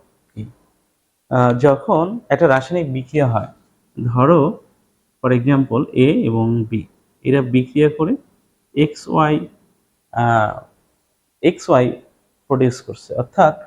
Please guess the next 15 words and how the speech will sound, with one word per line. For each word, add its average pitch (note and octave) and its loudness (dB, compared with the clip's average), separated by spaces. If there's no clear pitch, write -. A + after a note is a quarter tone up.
এখানে F3 0
এ F3+ 6
এবং C#3 0
আর B2 2
বি A#2+ 0
এই C#3+ 2
দুইটা C#3+ 2
হচ্ছে B3 0
বিক্রিয়ক, A#2+ -2
এ C#3+ 4
একটি D#3+ -2
বিক্রিয়ক, F#3 0
বি B2 0
একটি A#2+ -2
বিক্রিয়ক, G#2 -6